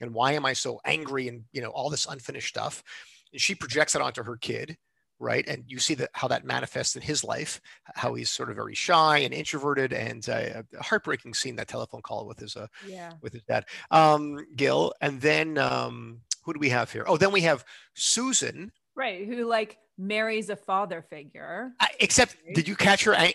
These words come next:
Speaker 1: did you catch her anxious thing in the film? She, there's one little thing she does that is the tell of what
Speaker 2: Yeah.
Speaker 1: her thing is.
Speaker 2: Yeah,
Speaker 1: What is it?
Speaker 2: she, she eats the, the
Speaker 1: She
Speaker 2: food that's hidden in the closet. She eats the junk food that no one in her house is allowed to have.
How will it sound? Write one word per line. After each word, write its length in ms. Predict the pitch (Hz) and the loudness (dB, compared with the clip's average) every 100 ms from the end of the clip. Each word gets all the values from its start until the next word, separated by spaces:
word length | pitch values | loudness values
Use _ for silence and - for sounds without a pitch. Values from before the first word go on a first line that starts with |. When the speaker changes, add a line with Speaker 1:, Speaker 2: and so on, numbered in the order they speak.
| 147 | 0
Speaker 1:
did 140 | 143 | -6
you 80 | 170 | -2
catch 240 | 180 180 | 4 4
her 100 | - | 4
anxious 320 | 175 170 208 | 2 2 2
thing 140 | - 208 | 4 4
in 60 | |
the 80 | 202 | 2
film? 260 | 196 214 262 | 4 4 4
She, 160 | - - | 0 0
there's 180 | 165 143 | -2 -2
one 420 | 143 170 240 294 | 0 6 6 6
little 400 | 269 247 262 262 | 2 2 4 4
thing 280 | - 226 220 | 4 4 4
she 180 | - 196 | 0 4
does 360 | 190 151 143 | 6 6 4
that 260 | - 139 - - - | 6 6 4 -16 0
is 180 | 156 - | 0 2
the 120 | 165 | -2
tell 500 | - - 185 156 151 | -2 0 4 6 4
of 140 | 135 | 2
what 160 | 147 226 | -2 0
Speaker 2:
Yeah. 140 | 240 | 2
Speaker 1:
her 160 | 170 165 | 2 0
thing 240 | - 139 | -2 -6
is. 320 | - - - _ | -6 -8 -8 _
Speaker 2:
Yeah, 120 | - 220 | 0 2
Speaker 1:
What 100 | 160 | 4
is 80 | |
it? 80 | 190 | 0
Speaker 2:
she, 220 | 226 220 - | -6 -12 -14
she 180 | - 226 | -12 -12
eats 400 | - 240 233 - | -8 -10 -10 -10
the, 760 | 214 202 196 190 185 185 180 170 | -2 0 0 -2 -2 -4 -6 -6
the 160 | 190 160 | -2 -2
Speaker 1:
She 80 | - | 0
Speaker 2:
food 380 | 247 190 160 | 0 0 -4
that's 200 | 190 185 | -6 -6
hidden 300 | - 214 196 | -4 -6 -4
in 120 | 202 190 | -4 -6
the 60 | |
closet. 460 | 190 202 202 180 160 | -2 2 2 -2 -10
She 120 | 233 | -8
eats 200 | 254 226 | -8 -6
the 140 | - | -6
junk 340 | 208 220 233 - | 0 2 0 -4
food 240 | 208 185 | -4 -4
that 160 | 170 185 | -8 -6
no 140 | 190 | -6
one 160 | 185 185 | -6 -6
in 80 | 185 | -6
her 140 | 196 | -4
house 260 | 185 196 208 | -4 -4 -8
is 100 | 180 | -8
allowed 300 | 185 180 170 | -4 -4 -6
to 100 | 190 | -6
have. 300 | 185 160 | -6 -6